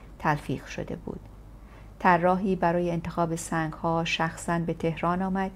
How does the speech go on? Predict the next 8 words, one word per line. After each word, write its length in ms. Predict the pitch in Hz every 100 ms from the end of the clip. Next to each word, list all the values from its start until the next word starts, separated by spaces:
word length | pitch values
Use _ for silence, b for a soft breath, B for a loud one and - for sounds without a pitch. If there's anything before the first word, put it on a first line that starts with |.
| B B B -
و 60 | 196
چون 260 | - 254
خروج 460 | 233 - 175 175 170 160
جواهرات 600 | 170 156 160 170 165 156
از 200 | - 160
مملکت 460 | 170 156 156 151 151 -
ممنوع 440 | 160 156 156 160
بود، 360 | 165 208 220